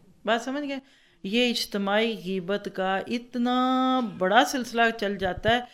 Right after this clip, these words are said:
बड़े-बड़े platform नाकाम हो जाते हैं ऐसे लोगों की मौजूदगी में। बाज़ दफ़ा एक ऐसा होता है जिसके ना आने से नुकसान होता है और बाज़ दफ़ा एक बंदा आपकी टीम में ऐसा आ जाता है जिसके आने से टीम टूटती है।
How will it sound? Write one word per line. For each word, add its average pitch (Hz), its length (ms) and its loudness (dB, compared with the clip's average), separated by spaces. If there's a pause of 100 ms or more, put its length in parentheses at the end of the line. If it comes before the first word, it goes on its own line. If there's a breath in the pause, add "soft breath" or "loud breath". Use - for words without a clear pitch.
(200 loud breath)
बड़े-बड़े 202 460 0
platform 185 540 -6
नाकाम 175 400 -6
हो 165 100 -8
जाते 160 320 -10
हैं - 180 -12
ऐसे 247 280 0
लोगों 180 240 -6
की 180 140 -12
मौजूदगी 165 420 -12
में। 175 140 -14 (680 soft breath)
बाज़ 220 440 4
दफ़ा 285 160 0
एक 302 280 2
ऐसा 269 280 2
होता 294 220 2
है 311 80 0
जिसके 277 320 -6
ना 196 320 -2
आने 254 500 4
से 240 120 -4
नुकसान 196 440 -4
होता 175 240 -10
है 170 100 -14 (280)
और 202 80 0
बाज़ 196 280 -2
दफ़ा 185 140 -6 (200)
एक 277 280 -2
बंदा 202 240 0
आपकी 196 200 -4
टीम 190 240 -6
में 185 160 -4
ऐसा 180 260 -6
आ 175 40 -4
जाता 185 260 -4
है 214 60 -6
जिसके 185 280 -10
आने 214 240 -4
से 240 140 -8
टीम 185 200 -10
टूटती 170 400 -14
है। 185 120 -16